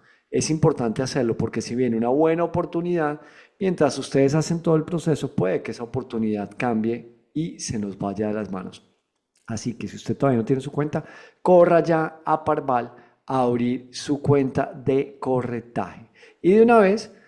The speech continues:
se toma su tacita de chocolate, que es una cosa que nos gusta en Parval.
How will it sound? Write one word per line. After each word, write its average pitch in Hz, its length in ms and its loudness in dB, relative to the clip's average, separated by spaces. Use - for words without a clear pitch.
se 123 200 -2
toma 135 800 0
su - 200 -14
tacita 120 420 -4
de 127 60 -4
chocolate, 104 640 -6
que - 80 -20
es - 60 -12
una 117 180 -6
cosa 123 240 -12
que 127 100 -8
nos 107 160 -2
gusta 104 260 -10
en 104 60 -6
Parval. 98 360 -6